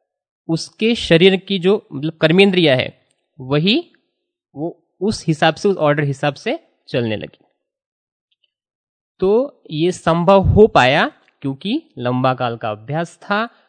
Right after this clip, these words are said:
वो संस्कार बन गया था। और इस कहानी का तात्पर्य ये है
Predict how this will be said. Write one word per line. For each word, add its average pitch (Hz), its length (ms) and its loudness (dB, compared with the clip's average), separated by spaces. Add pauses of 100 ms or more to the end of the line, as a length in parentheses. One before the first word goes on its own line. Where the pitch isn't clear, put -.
(140)
वो 123 80 -10
संस्कार 127 520 -2
बन 170 200 -2
गया 180 180 0
था। 220 320 -2 (1160)
और 135 460 -6 (1500)
इस 185 220 -8
कहानी 165 440 -2
का 175 160 -2
तात्पर्य 156 480 -4
ये 151 240 -2
है 151 220 -4